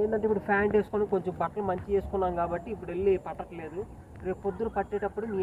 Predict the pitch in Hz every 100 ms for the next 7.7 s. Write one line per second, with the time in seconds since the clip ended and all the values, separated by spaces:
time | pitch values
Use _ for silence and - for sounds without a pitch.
0 | 180 196 196 190 190 180 - 175 170 240
1 | - - - - - - 190 196 - 262
2 | 226 240 220 226 196 208 220 220 190 196
3 | 196 240 208 190 214 214 208 196 190 202
4 | 196 220 185 - 196 185 185 190 190 170
5 | 160 165 196 240 226 208 185 156 160 165
6 | 214 185 180 165 151 - - - - -
7 | - 196 202 196 185 175